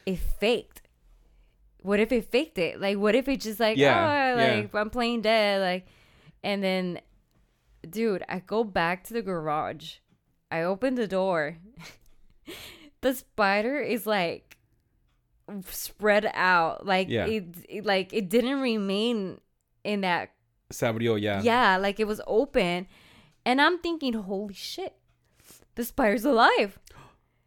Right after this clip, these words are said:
Speaker 1: Because it looked like,
Speaker 2: Yeah.
Speaker 1: it looked still kind
Speaker 2: Yeah.
Speaker 1: of, you know.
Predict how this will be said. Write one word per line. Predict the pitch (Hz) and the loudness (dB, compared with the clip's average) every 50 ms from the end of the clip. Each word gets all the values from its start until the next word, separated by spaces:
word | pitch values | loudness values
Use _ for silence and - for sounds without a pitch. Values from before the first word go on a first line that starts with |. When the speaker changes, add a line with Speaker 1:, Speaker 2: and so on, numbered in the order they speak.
| _ _ _ _ | _ _ _ _
Speaker 1:
Because | - 269 262 - 370 277 240 | -2 0 4 4 4 4 4
it | 302 285 | 2 2
looked | 254 233 254 254 277 247 - - | 4 6 6 6 6 4 2 2
like, | 277 269 269 254 233 196 - - | 4 6 6 6 6 6 4 4
Speaker 2:
Yeah. | 127 127 233 - 101 95 | 4 4 4 4 2 2
Speaker 1:
it | - 233 | 4 4
looked | 240 240 247 247 247 254 | 6 8 8 8 8 4
still | - - - - - 262 254 262 262 254 | 0 -8 -8 2 4 6 8 8 6 4
kind | 254 - 277 277 240 | 2 0 2 2 4
Speaker 2:
Yeah. | 240 233 226 220 | 4 4 4 4
Speaker 1:
of, | 208 202 | 2 0
you | 214 208 214 | -2 -4 -2
know. | 214 208 196 190 185 202 | -2 0 0 0 -2 -4